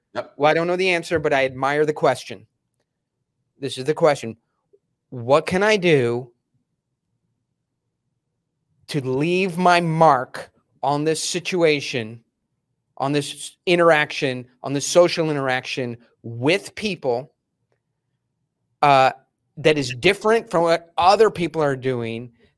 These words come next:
Speaker 2: that is valuable and in service of what we do, that in parentheses is not crazy bananas,
Speaker 1: Mm-hmm.
Speaker 2: you know, wearing a gorilla suit, um,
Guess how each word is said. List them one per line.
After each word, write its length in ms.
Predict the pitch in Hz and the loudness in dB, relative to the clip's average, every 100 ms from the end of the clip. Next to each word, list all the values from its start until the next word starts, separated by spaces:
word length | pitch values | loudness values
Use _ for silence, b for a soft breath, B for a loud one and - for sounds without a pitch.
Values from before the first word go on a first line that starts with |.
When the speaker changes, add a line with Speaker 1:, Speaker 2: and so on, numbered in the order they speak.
| - | -4
Speaker 2:
that 120 | 147 | -2
is 140 | 139 | -2
valuable 1120 | 123 117 127 139 147 175 196 185 190 185 185 _ _ | -6 -14 -2 2 6 6 4 4 6 6 2 _ _
and 280 | 147 147 143 - | -4 -2 -4 -8
in 220 | 170 175 | -4 -4
service 720 | 165 - 185 165 151 147 - - | -4 2 4 6 4 0 -4 -4
of 320 | 151 143 127 _ _ _ | 0 0 -2 _ _ _
what 300 | 131 135 160 | -2 0 2
we 120 | 202 | 0
do, 400 | 165 156 151 165 _ _ _ _ | 4 4 4 -2 _ _ _ _
that 360 | 135 139 135 _ _ | 0 0 -2 _ _
in 140 | 131 127 | -14 -4
parentheses 640 | 160 151 135 147 143 127 | -4 -4 -6 -4 -4 -6
is 100 | 123 | -2
not 300 | 147 147 147 _ _ _ | 0 0 -2 _ _ _
crazy 300 | - 160 135 | -4 -2 -2
bananas, 640 | 147 165 147 139 143 - - _ _ _ | -2 0 0 -2 -6 -10 -20 _ _ _
Speaker 1:
Mm-hmm. 240 | 110 135 180 - | -14 -14 -16 -8
Speaker 2:
you 80 | 131 | -4
know, 60 | |
wearing 200 | 131 143 | -2 -2
a 40 | 139 | 0
gorilla 340 | 151 160 151 | 2 2 0
suit, 400 | 143 147 143 151 _ _ _ _ _ _ _ _ _ - | -2 -4 -4 -8 _ _ _ _ _ _ _ _ _ 0
um, 460 | 147 143 135 135 | 4 4 2 -2